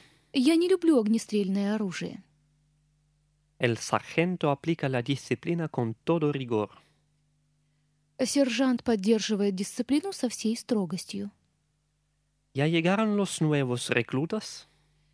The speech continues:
Speaker 1: Приехали уже новые рекруты?
Speaker 2: Tienes cara de desertor, me gritó el sargento.
Speaker 1: Ты похож на дезертира, крикнул мне сержант.
Speaker 2: El ejército español marchó por las calles de Madrid.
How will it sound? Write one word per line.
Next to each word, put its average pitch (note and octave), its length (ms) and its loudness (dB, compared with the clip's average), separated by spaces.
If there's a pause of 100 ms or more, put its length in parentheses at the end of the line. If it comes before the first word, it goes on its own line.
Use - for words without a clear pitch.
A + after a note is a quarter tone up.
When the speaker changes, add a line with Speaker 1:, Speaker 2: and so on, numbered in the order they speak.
(220)
Speaker 1:
Приехали G#4 460 6
уже F4 260 4
новые C#4 400 4
рекруты? A3 640 -2 (1200)
Speaker 2:
Tienes D#3+ 400 2
cara D#3 280 2
de D3 140 -2
desertor, D3+ 640 0 (160)
me A#2+ 200 -2
gritó A#2 380 0
el A2 120 0
sargento. - 720 -2 (560)
Speaker 1:
Ты C#4 100 2
похож A#3+ 400 0
на A#3 100 2
дезертира, G#3 720 -2
крикнул G3+ 460 -4
мне G3 180 0
сержант. F3 680 -8 (1200)
Speaker 2:
El A2 140 0
ejército B2 580 -2
español B2+ 520 -2
marchó D#3+ 540 -2
por B2+ 240 -2
las A2+ 240 -2
calles C3 320 -2
de A2+ 80 -2
Madrid. G#2+ 400 -4